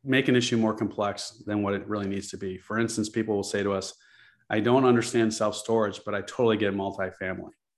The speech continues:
To me, it's like, well, if you understand multifamily, again, this is a dumbed down version of multifamily. So why would you not be able to understand it? So to me, I, I look for more of the commonalities as opposed to the reasons why I don't understand things. I,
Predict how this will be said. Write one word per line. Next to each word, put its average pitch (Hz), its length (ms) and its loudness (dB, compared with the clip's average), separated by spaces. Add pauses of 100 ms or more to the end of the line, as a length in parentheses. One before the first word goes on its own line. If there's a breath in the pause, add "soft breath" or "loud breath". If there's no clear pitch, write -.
(360)
To - 80 -2
me, 117 140 6
it's 110 160 2
like, 104 200 0
well, 107 140 -2
if - 140 -4
you 110 40 4
understand 107 440 0
multifamily, 104 840 -2 (580)
again, 104 360 0
this 101 180 -2
is 101 140 -4
a 98 80 0
dumbed 104 320 0
down 101 240 -2
version 101 320 -2
of 98 80 -4
multifamily. 95 720 -4
So 95 180 -2
why 95 400 0
would 95 260 -6
you 98 100 -4
not 95 200 -2
be 95 80 -2
able 92 160 -2
to 92 60 -8
understand 92 520 -6
it? - 140 -6
So 104 300 -4 (400 loud breath)
to - 100 0
me, 139 160 6
I, 120 300 4
I - 20 4
look 123 160 4
for 120 140 0
more 110 140 4
of 107 60 2
the 95 60 -4
commonalities 107 920 -2
as 98 160 -6
opposed 98 360 -4
to 101 80 -4
the 95 80 -2
reasons 98 360 -2
why 95 380 0
I 92 80 -4
don't 92 240 -6
understand 95 460 -8
things. 98 240 -8
I, 98 100 -2